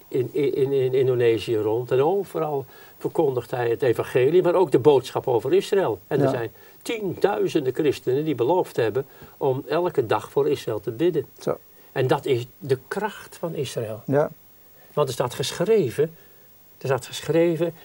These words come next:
Speaker 1: "Het gebed van de rechtvaardige vermag veel, omdat er kracht aan verleend wordt." Als je bidt voor een ander, krijgt die ander kracht.
Speaker 2: Ja.
Speaker 1: Als je bidt voor Israël, krijgt Israël kracht om in Gods wegen te gaan.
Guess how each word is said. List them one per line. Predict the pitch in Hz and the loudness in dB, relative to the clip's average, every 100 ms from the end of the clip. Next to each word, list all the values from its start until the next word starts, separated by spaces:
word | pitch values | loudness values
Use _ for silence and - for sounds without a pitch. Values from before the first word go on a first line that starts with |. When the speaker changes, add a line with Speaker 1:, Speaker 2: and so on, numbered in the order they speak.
| - - | -14 -4
Speaker 1:
"Het | 135 | -4
gebed | - 113 190 220 | 0 6 6 6
van | - 170 | 4 4
de | |
rechtvaardige | 139 123 - 185 185 190 185 175 | 4 2 2 4 6 6 4 4
vermag | 147 135 127 - | 4 4 2 0
veel, | - 160 165 208 254 - - - - - - - _ _ _ - - - | 6 10 12 10 6 -10 -20 -20 -20 -20 -20 -20 _ _ _ -20 -20 -12
omdat | - 147 131 131 | 2 4 4 2
er | - - | -2 2
kracht | 208 196 - - | 2 2 -2 -6
aan | 123 104 | -6 -4
verleend | 127 113 110 117 | -2 0 0 -2
wordt." | - - - - - - - - - - - - | -10 -12 -14 -20 -20 -20 -20 -20 -20 -20 -20 -10
Als | - 143 131 | 2 2 4
je | 143 127 - 143 | 2 2 0 -12
bidt | 117 117 220 - | -4 8 8 8
voor | - 240 | 0 2
een | 214 | 6
ander, | 202 185 143 196 - | 6 6 2 -2 0
krijgt | 156 135 | -2 -2
die | - - | -2 0
ander | 170 180 160 | 0 -2 -2
kracht. | - 156 - - - | -2 -2 -4 -16 -4
Speaker 2:
Ja. | 139 - - - - - - | -2 -2 -4 -20 -20 -20 0
Speaker 1:
Als | 156 156 | 4 4
je | 165 | 4
bidt | 139 120 233 233 | 2 4 4 4
voor | 220 202 | 2 6
Israël, | 196 - - 131 170 - | 6 4 0 0 0 -4
krijgt | 143 139 - | -2 -2 -2
Israël | 156 - 147 127 | -4 -2 -4 -4
kracht | - 170 175 - - | -2 -2 -2 -12 -4
om | 135 | -2
in | 131 | -2
Gods | 117 160 - | -2 -6 0
wegen | 160 156 120 | 0 0 -4
te | 117 | -10
gaan. | - 104 98 | -10 -10 -10